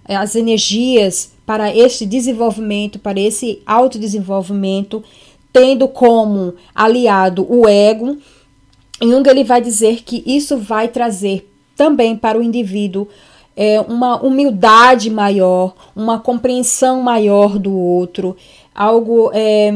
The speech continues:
mais, um ser humano mais modesto, um ser humano que entende que a, a, a imperfeição humana faz parte da perfeição humana.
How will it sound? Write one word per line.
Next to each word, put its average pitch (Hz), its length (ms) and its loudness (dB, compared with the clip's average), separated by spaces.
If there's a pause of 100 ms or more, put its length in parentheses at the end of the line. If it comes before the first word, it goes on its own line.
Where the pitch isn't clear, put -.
(120)
mais, 214 460 -4
um 233 100 -4
ser 226 240 0
humano 226 300 -2
mais 214 200 -6
modesto, 208 920 0 (440)
um 226 120 -6
ser 233 240 -2
humano 233 320 -2
que 233 140 -8
entende 226 720 -4
que 196 420 -8 (480)
a, 202 640 -4
a, 185 180 -8 (600)
a 214 140 -2
imperfeição 262 1400 2 (280)
humana 233 640 0 (140)
faz 240 300 -2
parte 262 420 -4
da 226 160 0
perfeição 269 920 0
humana. 165 480 -10